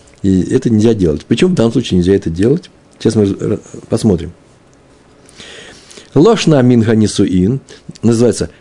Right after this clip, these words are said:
капасик в Тане. Такой закон.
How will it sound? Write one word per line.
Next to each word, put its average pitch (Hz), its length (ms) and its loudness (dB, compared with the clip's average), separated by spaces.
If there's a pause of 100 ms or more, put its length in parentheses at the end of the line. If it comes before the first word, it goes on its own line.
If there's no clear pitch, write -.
капасик 165 800 -2
в 127 120 0
Тане. 143 460 -2 (100)
Такой 196 380 0
закон. 120 480 -2